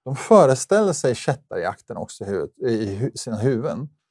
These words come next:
Så de är skräckslagna för att det här liksom ska dras igång på allvar i större omfattning, va? Och därför slår de till preventivt och ställer sig på de anklagade, de, de som anklagars sida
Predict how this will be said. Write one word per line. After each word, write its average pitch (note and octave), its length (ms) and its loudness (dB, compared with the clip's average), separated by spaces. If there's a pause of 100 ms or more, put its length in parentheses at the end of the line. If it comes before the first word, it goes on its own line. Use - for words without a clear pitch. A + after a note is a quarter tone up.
(200)
Så - 120 -10
de C3+ 100 -2
är D3+ 240 0
skräckslagna C3+ 880 -2
för A2 160 -2
att G2+ 140 -6
det G#2+ 60 -10
här G#2+ 140 -2
liksom G2 240 -10
ska G2+ 260 -12
dras G2 340 -8
igång G2+ 280 -4
på B2+ 100 -12
allvar A#2+ 400 0
i A2 40 0
större G#2 380 -2
omfattning, A2 580 -6
va? - 160 -20 (380)
Och A#2 100 -8
därför E3 360 4
slår - 200 -4
de A2+ 80 -4
till A2 180 -2
preventivt C#3+ 720 -2 (220)
och C3+ 80 -16
ställer C#3+ 300 -2
sig B2 200 -6
på B2 160 -6
de A2 320 -6 (280)
anklagade, A#2 720 -2
de, B2 260 -4
de C3 120 0
som B2 200 -6
anklagars B2+ 640 0
sida A2+ 560 -8